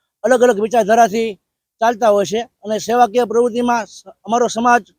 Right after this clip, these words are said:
દરેક જગ્યાએ તન, મન, ધનથી ગૌશાળા છે, અન્નક્ષેત્ર છે, એ સિવાયની અનેક સેવાઓ જેમાં લુહાણા સમાજનો સાથ સહકાર રહ્યો છે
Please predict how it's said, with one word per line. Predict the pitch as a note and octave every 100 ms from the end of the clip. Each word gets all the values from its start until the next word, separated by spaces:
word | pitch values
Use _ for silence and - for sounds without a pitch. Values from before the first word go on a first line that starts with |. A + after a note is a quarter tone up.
| _ _ _ _ _ -
દરેક | B3 C#4
જગ્યાએ | F#3+ A3 A3+ G3 B2
તન, | - A3+ B3+
મન, | A#3+ B3 F#3+
ધનથી | A3 A3 F3 G#2+ _ _ _ _ _ -
ગૌશાળા | G#3 A3 A3+ A3+
છે, | A3 A3+
અન્નક્ષેત્ર | G#3+ A3+ - A3 A#3 A3
છે, | G#3+ A3+ - _ _ _ _
એ | A#3
સિવાયની | G3+ C4
અનેક | A#3+ A#3 D4+ D4
સેવાઓ | - B3 B3+ F#3+ C3+ A#2+ _ _ _
જેમાં | A3 A#3 D3+
લુહાણા | D3 G#3 B3
સમાજનો | A#3 A#3 A#3+ A3+ G#3+
સાથ | G#3+ A3+
સહકાર | - A#3 A#3
રહ્યો | G#3+ A#3+ A#3+
છે | A#3